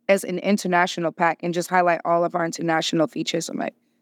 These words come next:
I'm, I'm excited that we did that. We got some videos coming, um, for some of those songs. And I'm just so excited 'cause, like,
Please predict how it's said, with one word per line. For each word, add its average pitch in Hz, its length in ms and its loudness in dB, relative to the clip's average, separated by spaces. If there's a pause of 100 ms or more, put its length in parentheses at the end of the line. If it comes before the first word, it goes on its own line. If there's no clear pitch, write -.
(680)
I'm, 254 280 6
I'm 247 160 6
excited 254 380 0
that 220 100 0
we 214 80 0
did 202 140 -2
that. 202 120 4
We 202 60 0
got 233 160 2
some 196 140 -6
videos 196 360 -2
coming, 208 480 2 (260)
um, 180 420 -2 (400)
for - 80 -4
some 196 200 2
of 202 60 4
those 190 180 2
songs. 190 560 0 (120)
And 175 460 0 (300)
I'm - 60 -6
just 226 220 -2
so 196 220 2
excited 185 500 2
'cause, - 400 -4 (1000)
like, 185 240 0